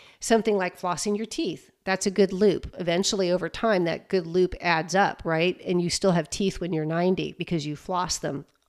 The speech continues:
all those days of your life. Uh, haltering your horse with quality every time you halter the horse. Getting enough sleep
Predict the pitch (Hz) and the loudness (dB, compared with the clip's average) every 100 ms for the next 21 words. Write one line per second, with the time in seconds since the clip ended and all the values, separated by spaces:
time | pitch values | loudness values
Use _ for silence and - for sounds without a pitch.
0 | - 185 190 180 175 170 - 170 160 156 | 0 2 4 2 0 -2 -2 -2 -2 -4
1 | - 277 _ 180 165 165 165 - - 160 | -8 -16 _ -10 -8 -4 0 0 -2 -8
2 | - - - - - - - 202 185 - | -18 -20 -20 -20 -20 -20 0 4 6 8
3 | 233 - 247 214 202 208 - 196 - 190 | 6 8 4 4 4 2 0 -4 0 2
4 | 180 202 233 277 - 196 - 190 185 160 | 4 2 0 -2 -4 -6 -2 0 0 0
5 | 170 160 - 190 190 202 208 311 - - | 0 -2 -2 -2 0 0 0 -2 -6 -10
6 | - - - _ - 214 220 220 214 190 | -18 -20 -20 _ 4 6 8 8 8 4
7 | - 240 226 165 | 2 2 2 0